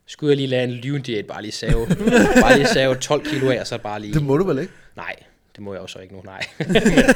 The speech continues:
Speaker 1: men det kunne være sjovt alligevel.
Speaker 3: Ja.
Speaker 1: Øhm, men det er jo, det, jeg sagde jo, det ville jeg aldrig gøre. Altså, prøv lige at forestille dig,
Speaker 3: Nej.
Speaker 1: hvis jeg blev slået. Det ville da være forfærdeligt. Fuck, mand. Altså, sådan,
Speaker 3: Ja.
Speaker 1: så står jeg der og <laughs> bruger sig sådan, shit, mand, nu tabte jeg.
Speaker 3: Ja.
Speaker 1: Ja, så det duer ikke. <laughs>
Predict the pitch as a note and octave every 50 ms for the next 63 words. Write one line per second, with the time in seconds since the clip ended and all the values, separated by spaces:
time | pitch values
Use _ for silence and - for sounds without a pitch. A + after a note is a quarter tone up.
0 | A#3 A#3 - - - - - A2+ A2 G#2 G#2 F#2+ F2+ - A2+ C3 C#3 A#2+ A#2 B2+
1 | B2+ A#2+ A#2 A#2 A#2+ A#2+ A#2 A#2+ - - - B3 - - - - - A#2 G#2+ G#2
2 | G2+ G2 F#2+ F#2+ F#2 F#2 F2 F#2 F#2 F#2 F#2 F2+ _ _ _ _ _ - A2+ G2+
3 | G2+ G2+ G2 G2 - - A2+ A2 A2+ - - A2+ G#2+ G2 G2 F#2+ F#2+ F#2 F2+ F2+
4 | F#2+ G2+ G2 G#2 G2+ G#2+ A#2 A2+ - - - - - A2 G#2+ A#2 A2+ A2 A#2 A#2
5 | A#2 A2+ A2+ A2 - A2 G2 G#2 - - A2+ B2 D3 C#3+ - - - - - -
6 | - - - - D3 - G3+ G3+ - A#3 F3 G#3+ A#3+ - - A#3+ G#3+ - - -
7 | - - - F#4 - E3+ G#3 - - - - - - - - - - - - -
8 | - _ _ - - - E3+ F#3+ G3 G3 - C3 A#2 G#2 G#2 G#2 - A#2+ B2 C3+
9 | B2+ B2 A#2+ A#2 B2 A#2+ - - C#3 B2+ A#2 B2 B2 A#2+ A2+ A2 G#2 G#2 A2 B2
10 | C3+ - F3 C#3 D#3+ C#3 - - D3+ D3 B2+ A#2+ A2+ G#2+ G2+ G#2+ G2 G#2 - -
11 | - - G#2 - A2 G2 G2+ G2+ G#2 A2+ B2 B2 - - A#2+ C#3 - - G#2+ -
12 | - _ _ _ _ - - G2 - - - - - A#2 A#2 A#2 A2 F#2+ F2+ _
13 | _ _ _ - - - - - - G3 - F#3+ -